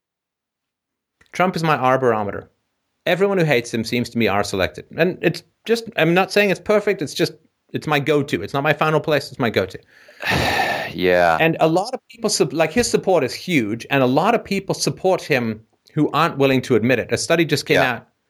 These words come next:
Speaker 1: His support is underreported in phone-based polls because, uh, people are of social approval concerns.
Speaker 2: Yeah.
Speaker 1: And the, the, the G O P, like, right now, Paul Ryan just handed the election to Trump.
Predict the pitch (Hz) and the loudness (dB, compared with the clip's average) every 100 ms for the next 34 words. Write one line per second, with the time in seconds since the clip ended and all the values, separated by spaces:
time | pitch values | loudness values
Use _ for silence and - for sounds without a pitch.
0 | _ - 139 175 196 196 - 180 180 165 | _ -4 -2 0 0 0 0 0 2 0
1 | - 175 135 95 117 - 160 147 123 - | 2 2 2 0 -4 0 0 2 0 0
2 | 123 110 104 123 143 120 - 131 - 160 | 0 0 -2 -2 -2 -2 -4 -6 0 0
3 | 147 131 117 - - - 156 151 151 240 | 2 2 2 0 -6 -2 -2 2 0 2
4 | 277 127 123 - 101 - - - 92 87 | 0 0 -2 -4 -6 -8 -20 -4 2 2
5 | 76 _ _ _ _ _ _ _ _ _ | 0 _ _ _ _ _ _ _ _ _
6 | _ _ _ _ _ _ _ - 175 175 | _ _ _ _ _ _ _ -2 0 0
7 | 165 175 151 151 214 285 233 226 233 151 | 0 -2 -2 -2 0 0 0 0 0 2
8 | 151 139 135 170 220 170 285 160 139 202 | 2 0 0 0 0 0 0 0 0 0
9 | 208 156 185 139 131 - _ _ _ _ | 2 2 2 0 -2 -6 _ _ _ _
10 | - 127 180 170 156 180 156 135 113 123 | -16 -2 -2 0 0 0 2 2 2 2
11 | - 107 92 - 98 87 82 _ _ _ | -2 -10 -8 -4 -4 -4 -12 _ _ _
12 | _ _ _ _ _ _ _ _ 120 117 | _ _ _ _ _ _ _ _ -4 -4
13 | - | -6